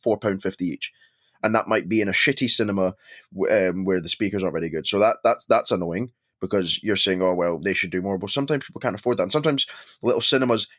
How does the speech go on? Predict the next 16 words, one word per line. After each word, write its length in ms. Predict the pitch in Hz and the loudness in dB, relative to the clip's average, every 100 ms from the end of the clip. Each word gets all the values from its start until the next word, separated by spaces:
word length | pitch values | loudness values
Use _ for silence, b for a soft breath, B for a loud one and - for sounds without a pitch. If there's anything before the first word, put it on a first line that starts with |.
| _ | _
can't 280 | - 127 131 | 2 2 0
afford 360 | 120 107 87 | -2 -2 -2
to 80 | - | -4
do 160 | 80 73 | -6 -4
that. 160 | 71 - | -4 -2
So 340 | - 113 101 90 | 0 2 2 2
that, 180 | - - - _ | 2 2 -2 _
that's 200 | 123 127 | 2 2
just 300 | - 123 - | 0 -2 0
snobby. 640 | - - 117 104 95 90 - _ | 0 0 2 0 0 -2 -6 _
And, 340 | 95 92 87 - | -2 -2 -4 -6
you 120 | 98 | -4
know, 100 | 82 | -2
it 140 | 80 | 0
feels 180 | 135 117 | 0 2
like, 180 | 110 | 2